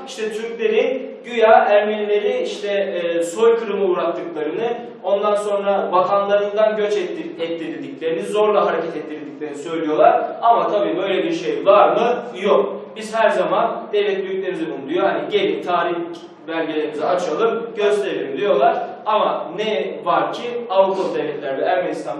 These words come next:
buna yanaşmıyor. Tabii bugünün siyaseti o ama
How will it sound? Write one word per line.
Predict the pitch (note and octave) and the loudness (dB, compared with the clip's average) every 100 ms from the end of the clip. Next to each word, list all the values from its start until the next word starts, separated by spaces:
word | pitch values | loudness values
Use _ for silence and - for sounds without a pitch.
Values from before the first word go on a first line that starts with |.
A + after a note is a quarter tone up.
| A3+ | -6
buna | A3+ | -2
yanaşmıyor. | G#3+ G#3 G3+ - - - - | 2 4 2 -4 -10 -12 2
Tabii | B3+ - A#3 | 4 4 2
bugünün | B3 A3+ G#3+ | 0 -2 -4
siyaseti | B3+ - A#3 A#3 A#3 A3+ | -4 -2 2 2 2 2
o | G#3+ | 4
ama | A3 G#3 - - - | 4 4 0 -2 -6